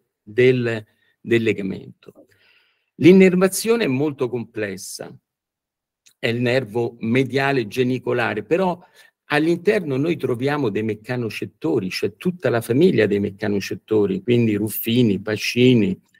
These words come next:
il Golgi e delle, eh, terminazioni libere. Quindi è molto complesso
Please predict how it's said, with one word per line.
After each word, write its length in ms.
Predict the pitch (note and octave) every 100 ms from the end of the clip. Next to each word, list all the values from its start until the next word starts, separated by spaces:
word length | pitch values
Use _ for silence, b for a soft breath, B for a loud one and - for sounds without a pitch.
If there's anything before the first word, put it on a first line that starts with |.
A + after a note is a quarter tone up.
| _ -
il 240 | B2 A2+
Golgi 680 | C#3 C#3 B2+ G#2+ G#2 A2 G#2+
e 140 | - C#3
delle, 600 | B2 C3+ A#2+ A#2 A2 - _ _ _ _ _ _ _ _
eh, 520 | G#2 G#2+ G#2+ G#2 G#2
terminazioni 800 | G#2 B2 B2 A#2+ A2+ - A#2 A2
libere. 500 | G2 F#2 F2+ F2+ F#2+ -
Quindi 480 | F3+ E3+ C#3 B2 -
è 160 | - C3
molto 680 | B2 B2+ D#3+ F#3 E3 - A2+
complesso 1120 | C3+ C3 - D3+ E3 D3+ - - F3+ G3